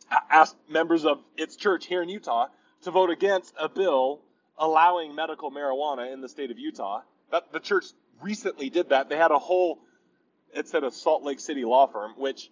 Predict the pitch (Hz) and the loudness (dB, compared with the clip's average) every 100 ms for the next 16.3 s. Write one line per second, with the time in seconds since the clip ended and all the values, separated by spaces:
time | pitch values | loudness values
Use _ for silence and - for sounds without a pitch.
0 | - 139 120 - - 131 135 135 131 123 | -8 -6 -6 -10 -2 4 4 4 2 -6
1 | 113 120 - _ - 151 165 113 113 104 | -6 -10 -10 _ -4 -2 -2 -6 -10 -12
2 | 135 - - 147 127 117 - 143 123 95 | -18 -10 -2 -2 -2 -8 -2 -2 -2 -14
3 | 101 _ _ _ _ 143 143 - - 135 | -20 _ _ _ _ -2 -2 -4 -4 4
4 | 143 127 139 135 - 107 127 _ - - | 6 6 6 4 2 -12 -12 _ -18 -8
5 | 156 139 120 113 123 117 110 113 - 123 | -6 -6 -6 2 2 0 -10 -12 -14 -14
6 | 110 113 110 - 113 113 107 117 113 90 | -10 -4 -4 -4 -4 -2 -2 -6 -6 -10
7 | 87 104 - _ _ _ _ _ _ _ | -10 -10 -12 _ _ _ _ _ _ _
8 | _ _ _ _ _ _ _ _ - 165 | _ _ _ _ _ _ _ _ 2 6
9 | 180 180 170 156 185 170 - 180 175 165 | 8 6 2 2 2 2 2 0 0 2
10 | 170 175 185 214 240 202 214 190 151 226 | 0 0 -4 0 2 4 2 0 -4 -2
11 | 208 175 135 175 175 175 156 160 156 151 | 2 2 0 -6 -2 -2 0 0 2 2
12 | 135 143 135 123 156 143 143 165 165 156 | 0 0 0 0 2 2 2 -6 -8 -4
13 | 170 151 _ _ - - - - - 151 | -4 -4 _ _ -20 -20 -18 -20 -20 -2
14 | 151 175 196 196 185 156 - 175 143 127 | 8 10 10 4 -2 -4 -4 -4 -4 -8
15 | 151 156 131 120 - 139 120 117 135 - | -8 -2 -2 -4 -4 -2 -2 -2 -4 -6
16 | 90 85 - | -18 -18 -20